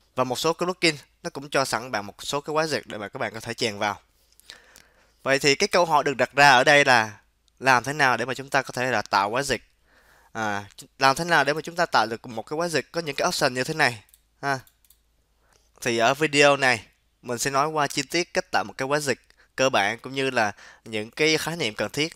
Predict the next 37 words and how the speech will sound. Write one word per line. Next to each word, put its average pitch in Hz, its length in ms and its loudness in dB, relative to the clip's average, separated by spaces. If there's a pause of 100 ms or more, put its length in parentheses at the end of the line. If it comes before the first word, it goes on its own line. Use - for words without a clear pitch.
(140)
khi 139 160 -6
mà 131 60 -2
các - 100 -6
bạn 107 160 0
tạo 98 180 -4
quái 123 120 -4
dịch 120 160 -4 (360)
để 123 80 -6
mà 120 80 -6
các - 100 -4
bạn 107 140 0
có 117 60 -14
thể 123 160 -2
tự 104 180 -4
tạo 98 140 -6
một 87 120 -14
cái 123 100 -8
quái 139 140 -4
dịch 110 200 -8
riêng 120 140 -8
cho 123 100 0
mình. 117 160 -6 (500)
À. 107 200 -4 (1200)
Thì 143 120 2
tương 185 220 6
tự 131 160 4
như 151 140 0
phần 131 240 0
shortcode 165 420 -2
thì 127 80 0
ở 123 80 2
đây 143 160 6
mình 123 100 -4
sẽ 143 140 -4
làm 120 220 2
với 143 120 -4
plugin. 151 400 0